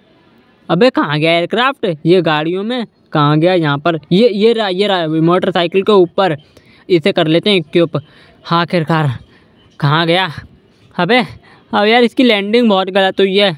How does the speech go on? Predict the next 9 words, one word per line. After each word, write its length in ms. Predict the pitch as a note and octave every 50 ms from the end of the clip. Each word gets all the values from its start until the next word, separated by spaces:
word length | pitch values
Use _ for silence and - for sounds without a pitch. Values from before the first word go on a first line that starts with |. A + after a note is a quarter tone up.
| - -
बेकार 440 | G#3 G3+ G#3 G3+ G3+ - A3+ A3+ A3+
बिल्कुल। 420 | G#3 G#3+ A3 A3 - A3 G#3+ F#3+ D#3 - _ _ _ - - _ _ _ _ -
मैं 160 | G3 G3 G#3+
एक 160 | G#3+ G#3+ G#3 -
तो 100 | A#3 A3
थक 240 | - - D3 D3 D3+
चुका 220 | D3 D#3 C#3+ - D#3
हूँ 200 | E3 E3 D#3 C#3+ - _ _ - _ _ _ _ - -
रोप 320 | D3+ D#3 E3+ F3+ F#3 E3+